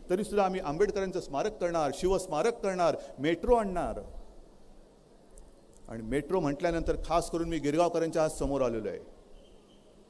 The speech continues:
आधी metro कशी, कुठून, कशी जाणार होती तुम्हाला कल्पना आहे? किती घरं जमीनदोस्त करून ही मेट्रो जाणार होती तुम्हाला माहिती आहे? अनेक कुटुंब बेघर करून ही मेट्रो जाणार होती.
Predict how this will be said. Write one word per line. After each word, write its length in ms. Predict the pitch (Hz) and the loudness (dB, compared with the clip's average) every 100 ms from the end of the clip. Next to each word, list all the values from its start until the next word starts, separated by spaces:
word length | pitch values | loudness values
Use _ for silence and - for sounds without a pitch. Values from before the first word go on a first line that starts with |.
| - - - | -20 -20 -4
आधी 220 | 117 147 | 0 2
metro 300 | 180 175 180 | 4 4 4
कशी, 280 | 185 165 202 | 4 2 2
कुठून, 300 | 190 180 185 | 2 2 2
कशी 340 | 180 - 190 185 147 | 0 -2 -2 -4 -4
जाणार 240 | 143 165 185 | -2 0 0
होती 100 | 170 | 0
तुम्हाला 300 | 185 180 185 | -2 0 0
कल्पना 360 | 180 180 208 | 0 0 -2
आहे? 100 | 226 240 - - - - - - - - - - - - - - - - - - | -2 -6 -14 -20 -20 -20 -20 -20 -20 -20 -20 -20 -20 -20 -20 -20 -20 -20 -20 -6
किती 260 | 160 165 208 | -2 0 0
घरं 400 | 135 175 214 180 | 4 8 10 10
जमीनदोस्त 640 | 131 190 214 185 233 233 214 | 8 4 6 10 10 8 2
करून 260 | 208 220 185 | 6 6 6
ही 80 | |
मेट्रो 280 | 202 202 202 | 2 2 2
जाणार 260 | 202 202 208 | 2 2 2
होती 140 | 202 | 2
तुम्हाला 280 | 208 202 208 | 0 2 2
माहिती 300 | 196 196 240 | 2 -2 -2
आहे? 100 | 247 240 - - - - - - - - - - - - - - | -4 -6 -14 -18 -20 -20 -20 -20 -20 -20 -20 -20 -20 -18 -14 -2
अनेक 380 | 123 226 277 269 | 6 10 10 8
कुटुंब 360 | 254 240 277 254 | 4 4 8 8
बेघर 400 | 185 220 233 254 | 10 8 10 8
करून 320 | 226 226 247 | 8 6 6
ही 120 | 202 | 4
मेट्रो 260 | 226 214 220 | 2 2 4
जाणार 260 | 202 180 | 4 4
होती. 260 | 151 - 98 | 2 0 -6